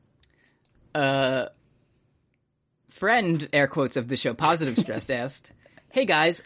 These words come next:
I just want to state for the record that I immediately called Beat the Champ as Brooks's first album the second this podcast was announced."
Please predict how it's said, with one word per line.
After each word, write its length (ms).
I 100
just 200
want 140
to 40
state 260
for 100
the 100
record 300
that 140
I 80
immediately 440
called 300
Beat 140
the 80
Champ 280
as 140
Brooks's 340
first 240
album 300
the 60
second 340
this 120
podcast 380
was 140
announced." 440